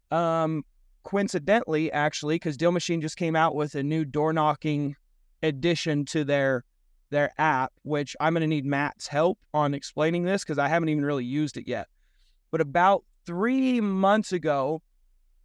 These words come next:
we started door knocking. We started experimenting. Um, we've door knocked in the past. I think we did over a hundred grand in just door knocking wholesale fees last year.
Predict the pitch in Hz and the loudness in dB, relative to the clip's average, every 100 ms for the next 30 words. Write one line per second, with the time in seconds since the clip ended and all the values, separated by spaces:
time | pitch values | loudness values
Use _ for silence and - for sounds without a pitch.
0 | _ _ _ - 175 - 196 208 160 160 | _ _ _ -4 -2 2 4 4 2 2
1 | 175 165 131 - - - 131 165 165 156 | 4 4 0 -4 -12 -14 0 2 4 2
2 | - - 156 156 135 120 104 85 - _ | -4 -6 0 0 0 -4 -8 -12 -18 _
3 | _ - 143 139 139 139 - _ _ _ | _ -6 -2 -2 -2 -4 -8 _ _ _
4 | _ _ _ _ _ _ - 208 208 247 | _ _ _ _ _ _ -6 0 4 6
5 | 233 220 202 175 - 156 175 202 190 202 | 6 4 2 -2 -2 0 0 0 -2 0
6 | 214 185 185 180 156 165 175 175 156 156 | 0 0 0 2 0 0 -2 -2 0 0
7 | 180 151 143 165 - 147 165 170 175 175 | 0 0 -2 -4 -2 0 2 0 0 -2
8 | 151 160 - 180 180 190 196 180 156 160 | 0 -2 2 2 2 0 -4 0 0 0
9 | 190 - 165 175 240 | -2 -6 -2 0 -2